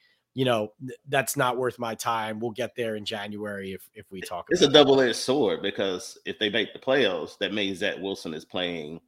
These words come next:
Speaker 2: relatively, at least decently enough to get you there. So why take him out of that situation when he's got you there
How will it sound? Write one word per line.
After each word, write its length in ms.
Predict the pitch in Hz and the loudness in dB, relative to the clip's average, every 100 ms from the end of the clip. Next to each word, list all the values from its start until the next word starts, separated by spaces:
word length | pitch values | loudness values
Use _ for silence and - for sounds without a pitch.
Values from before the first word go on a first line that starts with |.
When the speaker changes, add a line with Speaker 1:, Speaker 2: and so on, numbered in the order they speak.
| _ _ _ _ _ _ | _ _ _ _ _ _
Speaker 2:
relatively, 920 | 120 120 98 135 139 110 98 87 87 - _ - | 4 4 4 2 2 2 0 -2 -6 -12 _ -2
at 80 | |
least 260 | 120 107 85 | -2 -2 -2
decently 720 | 120 143 101 82 92 82 98 - - | 0 0 0 -4 -2 -2 -6 -8 -8
enough 300 | 90 90 85 - | -4 -4 -4 -8
to 80 | 90 | -2
get 280 | 113 - | 0 0
you 100 | - | 0
there. 340 | 80 71 69 - - _ _ | 0 0 -4 -8 -14 _ _
So 180 | - 87 | -4 0
why 240 | 101 104 | 4 2
take 260 | - 104 - | 2 0 2
him 260 | 104 95 | -2 0
out 180 | 87 101 | 0 0
of 80 | 90 | 0
that 180 | 87 76 | -2 -4
situation 920 | - 98 90 92 113 107 82 80 80 _ _ _ - | -6 -6 -4 -2 -2 -2 -6 -6 -8 _ _ _ -8
when 140 | 92 | -4
he's 200 | 95 87 | -2 -2
got 260 | 107 107 92 | 2 4 4
you 140 | 90 | 0
there 360 | 85 82 78 | 0 0 -2